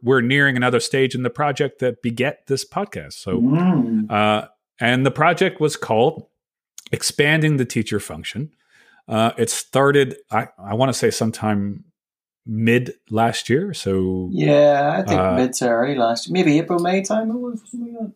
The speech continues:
Speaker 1: Yeah, something like that. We were having those conversations for a while before that, but then it officially kicked off, um, with the addition of a research associate, uh, Marcus Breens, who will be joining us later,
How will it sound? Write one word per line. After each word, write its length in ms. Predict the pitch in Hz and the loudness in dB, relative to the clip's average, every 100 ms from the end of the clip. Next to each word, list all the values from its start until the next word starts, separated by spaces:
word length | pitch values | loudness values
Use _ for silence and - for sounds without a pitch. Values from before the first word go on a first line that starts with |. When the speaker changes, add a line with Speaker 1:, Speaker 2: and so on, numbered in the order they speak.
| _ | _
Speaker 1:
Yeah, 240 | 160 156 | 2 2
something 320 | 139 196 196 160 | 2 0 0 0
like 160 | 117 | 0
that. 120 | 120 | 2
We 120 | 120 214 | 2 4
were 120 | 220 | 4
having 300 | 196 208 170 | 2 0 0
those 180 | 151 - | -2 -2
conversations 760 | - 151 143 - 147 147 123 | 0 0 0 0 -2 -2 -6
for 160 | - 120 | 0 2
a 80 | 110 | 2
while 440 | 127 143 156 139 | 4 4 2 0
before 480 | 113 113 - 180 185 | -6 -8 -4 -2 0
that, 260 | 104 98 - | 0 -2 -4
but 100 | 104 | 0
then 140 | 135 | 0
it 140 | 127 | 2
officially 500 | 113 104 180 - 135 | 0 0 -2 0 -2
kicked 260 | 120 123 - | -2 -4 -2
off, 320 | 104 101 - - - - - - - - | -2 -2 -4 -14 -20 -20 -20 -20 -14 -2
um, 500 | 113 110 107 107 - - - | 0 2 0 -6 -14 -20 -14
with 520 | - 120 139 127 - - | -2 2 2 0 -10 -2
the 180 | 117 | 2
addition 600 | 113 107 139 - 127 117 110 | 2 2 0 0 0 -2 -2
of 400 | 110 107 107 107 | 0 0 0 0
a 40 | |
research 360 | 120 151 147 - | 0 0 -2 -4
associate, 680 | - 113 101 160 165 - | -2 0 0 0 -2 -4
uh, 440 | 107 107 101 101 95 - - | -4 0 2 0 -2 -8 -10
Marcus 500 | 107 113 113 113 104 | -2 0 0 -2 -2
Breens, 460 | - 120 160 165 | 0 0 0 -4
who 480 | - 107 104 104 98 _ - _ _ - | -2 2 2 0 -4 _ -20 _ _ -2
will 100 | 104 | 0
be 100 | 104 | 2
joining 360 | 110 104 104 | 2 2 0
us 320 | 101 - - - _ | -2 -4 -14 -18 _
later, 640 | 98 98 107 123 147 165 | -4 0 2 4 2 -2